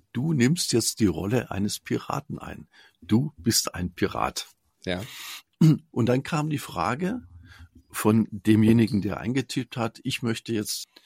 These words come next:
Speaker 1: mit dem Schiff von A nach B fahren. <laughs> Und die K I hat noch bevor die eigentliche Antwort kam, menschlich reagiert.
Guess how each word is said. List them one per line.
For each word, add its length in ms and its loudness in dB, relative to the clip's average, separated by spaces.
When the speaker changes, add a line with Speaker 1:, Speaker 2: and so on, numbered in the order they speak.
Speaker 1:
mit 200 0
dem 120 2
Schiff 520 2
von 220 -4
A 280 -2
nach 220 -8
B 240 -10
fahren. 480 -14
<laughs> 220 6
Und 160 0
die 100 4
K 220 4
I 240 2
hat 320 -2
noch 180 2
bevor 380 -2
die 220 0
eigentliche 480 0
Antwort 400 -4
kam, 400 -4
menschlich 500 2
reagiert. 400 -8